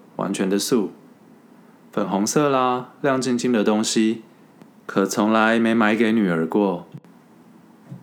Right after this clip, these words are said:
而现在不时看到她给自己的孩子穿的衣服，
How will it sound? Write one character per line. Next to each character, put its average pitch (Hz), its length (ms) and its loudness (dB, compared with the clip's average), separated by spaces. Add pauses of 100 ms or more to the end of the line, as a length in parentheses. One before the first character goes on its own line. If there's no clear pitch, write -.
(100)
而 107 160 0
现 135 260 0
在 135 380 2
不 143 120 0
时 110 200 0
看 120 260 0
到 113 200 2
她 131 200 -2
给 120 200 2
自 127 180 0
己 113 160 0
的 95 100 0
孩 87 280 -2
子 101 400 0
穿 120 200 0
的 113 120 2
衣 120 200 2
服， 92 400 -2